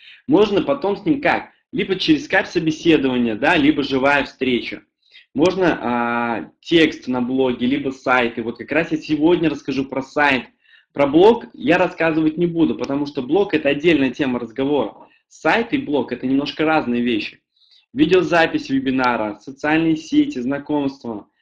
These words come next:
найти точки соприкосновения, да, то есть инте-, можно найти людей по интересам, да, то есть если вы очень сильно увлекаетесь там спортом, например, боксом,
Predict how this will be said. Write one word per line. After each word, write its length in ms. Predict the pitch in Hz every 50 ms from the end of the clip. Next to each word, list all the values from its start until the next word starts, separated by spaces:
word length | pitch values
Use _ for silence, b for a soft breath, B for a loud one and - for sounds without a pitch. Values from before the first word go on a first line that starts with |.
| _ _
найти 220 | - 127 123 - 165
точки 640 | 160 160 170 165 - - - 170 151 - - - _ _ _ _
соприкосновения, 1160 | _ _ - - 135 - - 151 151 - 165 - - 165 156 156 151 143 139 135 127 123 113 104
да, 160 | 107 147 160
то 100 | 156 156
есть 140 | 147 - -
инте-, 280 | 143 135 - - - _ _
можно 480 | - - - 127 151 180 196 180 170
найти 260 | 147 143 143 139 - 170
людей 240 | 147 131 160 175
по 140 | 170 170 165
интересам, 800 | 165 165 156 - 170 151 160 156 143 143 - - 120 110 104 - _ _ _ _ _ _ _ _ _ _ _ _ _ _ _
да, 200 | - - 143 165
то 100 | 156 143
есть 100 | - -
если 180 | 135 123 - 151
вы 160 | 160 160 156
очень 260 | 156 156 156 160 151
сильно 240 | 143 - 165 165 156
увлекаетесь 560 | 151 147 143 147 135 147 151 147 151 147 -
там 260 | - - 135 127 123 117
спортом, 500 | 120 - _ - 170 190 185 175 135 123
например, 200 | 120 120 113 107
боксом, 580 | 107 139 165 165 151 156 - - 104 92 -